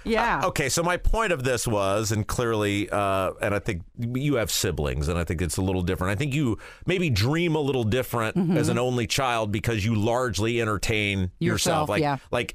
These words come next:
Speaker 2: ninety percent of my entertainment
Speaker 1: Mm-hmm.
Speaker 2: was, was me, you know,
Speaker 1: Yeah.
Speaker 2: the things and the people and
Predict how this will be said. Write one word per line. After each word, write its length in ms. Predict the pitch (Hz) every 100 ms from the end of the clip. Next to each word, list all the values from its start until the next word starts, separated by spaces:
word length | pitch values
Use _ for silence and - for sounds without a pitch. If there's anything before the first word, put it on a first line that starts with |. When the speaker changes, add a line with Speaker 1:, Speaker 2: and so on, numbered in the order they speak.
| -
Speaker 2:
ninety 540 | 139 135 160 190 180
percent 440 | 165 156 - 160 143
of 80 | 127
my 200 | 131 131
entertainment 640 | 117 - 139 135 98 95 -
Speaker 1:
Mm-hmm. 60 |
Speaker 2:
was, 480 | 110 107 104 92 - - _ _ _
was 240 | 113 120 92
me, 480 | 143 123 76 62 -
you 120 | 104
know, 140 | 151 131
Speaker 1:
Yeah. 60 |
Speaker 2:
the 60 | 98
things 480 | - 175 170 165 123
and 120 | 110
the 40 |
people 540 | - 175 170 165 156 139
and 300 | 110 104